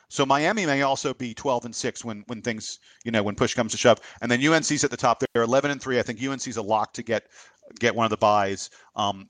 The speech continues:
th-, their games are more winnable. They're at N C State. Um,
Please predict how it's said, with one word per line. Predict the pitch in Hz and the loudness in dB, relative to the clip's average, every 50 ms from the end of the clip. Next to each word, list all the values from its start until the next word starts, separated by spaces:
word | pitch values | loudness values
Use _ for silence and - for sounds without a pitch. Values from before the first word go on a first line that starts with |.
| _ - - | _ -10 -8
th-, | 113 139 | -6 2
their | 131 139 151 160 | 4 6 6 6
games | 139 151 147 139 131 - | 6 4 2 2 2 0
are | 135 123 | 0 0
more | 113 113 127 127 127 120 | 0 -2 -2 -2 -2 -2
winnable. | 113 127 123 120 117 120 117 | -2 -4 -4 -4 -4 -4 -4
They're | 110 98 87 - | -4 -6 -6 -2
at | 131 131 135 - _ | 0 0 0 0 _
N | 131 127 127 | -6 -6 -4
C | 127 - - 123 113 | -4 -4 -4 -4 -6
State. | - - - 120 107 104 107 - - - _ _ _ _ - _ - - - - _ _ - | -6 -4 -2 -2 -2 -2 -4 -8 -14 -20 _ _ _ _ -20 _ -14 -14 -14 -14 _ _ -4
Um, | 107 101 98 95 92 92 - | -2 -2 -2 -4 -6 -10 -18